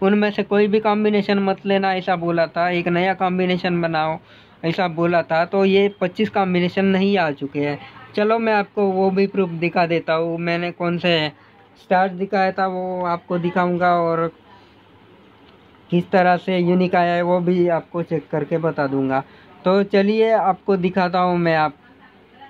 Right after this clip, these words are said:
कल जो, चलो सबसे पहले हाई selection वाले दिखा देता हूँ। तो कल के match में मैंने आपको बोला था कि ये हाई selection वाले player है, तो इनमें से चार drop होंगे।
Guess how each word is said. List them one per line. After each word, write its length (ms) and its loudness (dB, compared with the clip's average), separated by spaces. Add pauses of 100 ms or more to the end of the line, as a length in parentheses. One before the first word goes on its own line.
(380)
कल 180 0
जो, 380 0 (600)
चलो 220 2
सबसे 320 0
पहले 260 2
हाई 240 0
selection 500 0
वाले 420 0
दिखा 300 -2
देता 280 -8
हूँ। 180 -6 (400)
तो 80 2
कल 240 0
के 140 0
match 280 2
में 160 -2
मैंने 400 0 (480)
आपको 320 0
बोला 300 2
था 200 0
कि 160 -6
ये 240 0
हाई 220 0
selection 520 -4
वाले 240 0
player 320 0
है, 100 0
तो 140 -6
इनमें 300 0
से 140 -4
चार 300 -2
drop 340 -4
होंगे। 280 -4